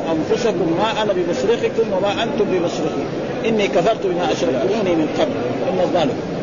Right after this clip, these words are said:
وقال كذلك عنه في، يا، "ألم أعهد إليكم يا بني آدم ألا تعبدوا الشيطان". إيش معنى عبادة الشيطان؟ طاعة. ما في واحد يعبد الشيطان أبدا. ها؟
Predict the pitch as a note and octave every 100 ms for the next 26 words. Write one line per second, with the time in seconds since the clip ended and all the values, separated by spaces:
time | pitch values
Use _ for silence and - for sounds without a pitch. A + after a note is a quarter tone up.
0 | - - A#3+ G#3+ F#3+ F3+ G#3 F#3 F#3 F#3
1 | F3 C#3 D#3+ D3 - - - E3 D3+ D3
2 | - D#3 E3 G#3+ F#3 D#3+ F#3 G3+ G3 E3+
3 | D#3 D#3 D#3+ F#3+ G#3 F#3 F#3 G#3 G3+ F#3+
4 | - G#3 G3 E3+ D#3+ E3+ D3 C#3+ B2 A#2+
5 | B3+ C4 A3 A3+ G#3+ - G3+ F#3+ E3 E3+
6 | F3 D3+ F3+ G#3 B2+ F3 C#3+ - C3 A#2
7 | - - C#4+ B3+ C#4+ A#3+ A3+ G#3 D#3+ C#3+
8 | D#3 - - - - B3+ B3 - - -
9 | D#3+ B3+